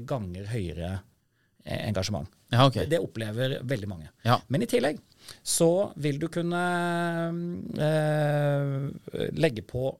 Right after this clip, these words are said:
Speaker 1: eh, underveis, legge på belønninger ved
Speaker 2: Mhm.
Speaker 1: at du en-, interagerer. Og gjennom denne modellen så samler vi da inn data, eh, i en proprietær datamodell.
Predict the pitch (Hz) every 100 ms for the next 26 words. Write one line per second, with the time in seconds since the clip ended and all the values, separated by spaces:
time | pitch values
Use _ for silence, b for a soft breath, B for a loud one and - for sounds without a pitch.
0 | - 120 113 113 107 - 127 - - 131
1 | 135 175 - - 127 110 104 117 113 95
2 | 98 156 262 - - 127 110 107 - 110
3 | 113 110 104 107 104 98 107 226 - _
4 | _ _ _ _ _ - 117 147 180 -
5 | - 123 120 147 170 135 135 139 135 110
6 | 180 214 b - 156 - 151 120 123 117
7 | 117 107 127 101 104 117 - - 107 90
8 | - 202 214 b b b b b b -
9 | 131 123 208 147 123 120 123 143 139 -
10 | 98 104 117 82 - 127 -